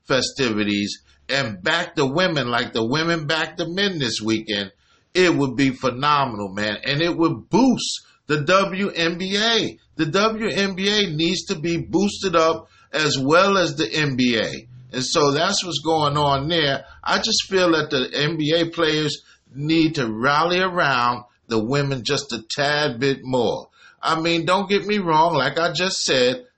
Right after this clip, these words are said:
there are a lot of players in the N B A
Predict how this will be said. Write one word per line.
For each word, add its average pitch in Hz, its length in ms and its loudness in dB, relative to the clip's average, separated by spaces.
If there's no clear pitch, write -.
there 101 160 0
are 135 280 4
a 143 40 0
lot 190 360 2
of 160 160 -2
players 117 640 0
in 131 200 -4
the - 140 -12
N 135 200 -2
B 156 240 -2
A 110 220 -2